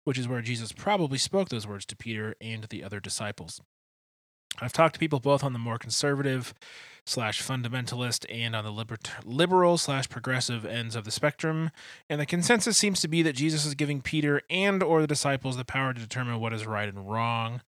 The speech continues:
which is a fairly spectacular thing, I think. Uh, you can see this played out in Acts on the question of circumcision. Uh, I think this interpretation also fits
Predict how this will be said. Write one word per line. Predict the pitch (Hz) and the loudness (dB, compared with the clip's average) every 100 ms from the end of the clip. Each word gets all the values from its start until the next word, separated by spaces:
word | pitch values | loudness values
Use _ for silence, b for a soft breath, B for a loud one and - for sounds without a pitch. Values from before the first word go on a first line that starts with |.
| B B _ | B B _
which | 135 | -4
is | 127 117 | -4 -4
a | 117 | -4
fairly | - 233 214 170 | 6 8 8 6
spectacular | - 135 143 127 127 120 | 2 0 0 0 -2 -6
thing, | 107 - 117 101 | -6 -4 -4 -6
I | - 90 | -10 -12
think. | 87 76 - - | -12 -14 -16 -16
Uh, | 92 - | -16 -12
you | 113 | -10
can | 120 120 | -8 -4
see | 156 | -2
this | 147 - | -2 -2
played | 143 127 | -2 0
out | 120 | -2
in | 110 - | -4 -6
Acts | 123 127 - | -4 -4 -6
on | 117 | -8
the | 107 | -8
question | - 123 - 117 | -8 -6 -6 -8
of | 101 - | -6 -6
circumcision. | 127 123 120 127 117 120 127 B B B B _ | -6 -6 -6 -4 -4 -6 -10 B B B B _
Uh, | - | -12
I | 101 | -8
think | 127 113 | -8 -8
this | 107 120 - 135 | -8 -8 -10 -10
interpretation | 123 139 127 143 135 139 | -6 -6 -2 -2 -2 -2
also | 139 147 160 | -2 0 0
fits | 131 - 139 - - | -2 -4 -4 -4 -4